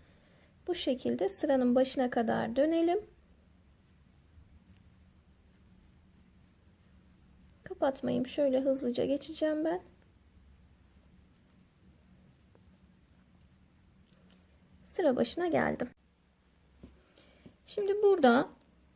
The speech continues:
şu ilk ilmeğimi tek örüyorum. İlk ilmeğimi tek ördükten sonra yanındaki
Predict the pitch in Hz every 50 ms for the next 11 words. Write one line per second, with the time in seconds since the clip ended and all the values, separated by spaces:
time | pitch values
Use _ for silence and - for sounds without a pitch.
0 | _ _ _ _ _ _ _ _ - - _ _ - - - - - 427 - -
1 | - 403 381 381 - 330 320 277 269 254 240 240 233 240 269 - - - 330 330
2 | 330 - - 285 269 254 220 190 - - - - 240 - _ _ _ _ _ _
3 | _ _ _ _ _ _ _ _ _ _ _ _ _ _ _ _ _ _ _ -
4 | - - - - - _ _ _ _ - - 330 269 - - 254 277 262 247 220
5 | 208 214 220 226 - - 208 - - 294 302 302 277 254 240 240 - 233 196 202
6 | 226 - - 311 311 277 254 226 233 254 269 285 302 302 302 320 311 - - -
7 | 359 370 392